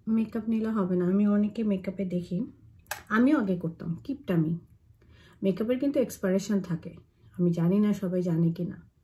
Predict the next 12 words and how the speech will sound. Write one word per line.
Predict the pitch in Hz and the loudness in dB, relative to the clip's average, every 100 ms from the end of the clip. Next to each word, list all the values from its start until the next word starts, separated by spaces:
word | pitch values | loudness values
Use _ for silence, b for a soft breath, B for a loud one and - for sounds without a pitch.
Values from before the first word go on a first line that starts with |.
| b b b b _ - - | b b b b _ -18 -6
So, | 175 170 165 - | -2 0 0 0
মেকআপের | 185 180 196 214 | -2 -2 -4 -4
একটা | 214 233 | -6 -6
expiration | 208 - - 170 170 190 | -8 -10 -4 -2 -2 -2
date | 170 165 | -4 -4
থাকে, | 175 170 | -8 -4
ওই | 196 | -4
টাইম | 208 208 196 208 | -2 -2 0 0
মতো | 208 226 | -2 -4
ইউজ | 196 185 | -4 -4
করতে | - 180 175 - | -6 -8 -8 -6
হয়। | 165 170 | -6 -6